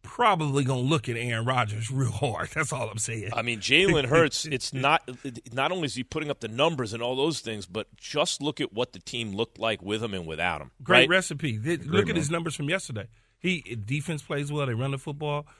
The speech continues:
Speaker 1: No turnovers by him. He stays under thirty attempts. That's the recipe for success.
Speaker 2: So one of
Speaker 3: It
Speaker 2: the
Speaker 3: can, but Max, I, that's just 'cause we talk a lot about Patrick Mahomes and the high ankle sprain and needing the two weeks to get rest. Like, it still didn't feel to me,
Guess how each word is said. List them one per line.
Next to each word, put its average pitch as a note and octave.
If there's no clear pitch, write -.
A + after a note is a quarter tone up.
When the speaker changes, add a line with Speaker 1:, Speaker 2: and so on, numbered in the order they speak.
Speaker 1:
No C3+
turnovers C#3+
by C3
him. C#3
He G#2+
stays C#3
under C3+
thirty D3
attempts. D3
That's F#3+
the F#3
recipe F3
for C#3+
success. -
Speaker 2:
So F3
one E3
of A3
Speaker 3:
It F3+
Speaker 2:
the G3
Speaker 3:
can, F#3+
but D3
Max, C3
I, A#2
that's A2
just G2+
'cause A2
we A#2+
talk A#2
a G#2+
lot G#2+
about G2+
Patrick A2
Mahomes F#2
and F#2
the E2+
high G#2
ankle G2
sprain F#2+
and D#2
needing G#2+
the F#2
two A2
weeks F#2+
to -
get F2+
rest. G#2
Like, A#2
it C#3
still G#3+
didn't D#3+
feel D3
to -
me, G#2+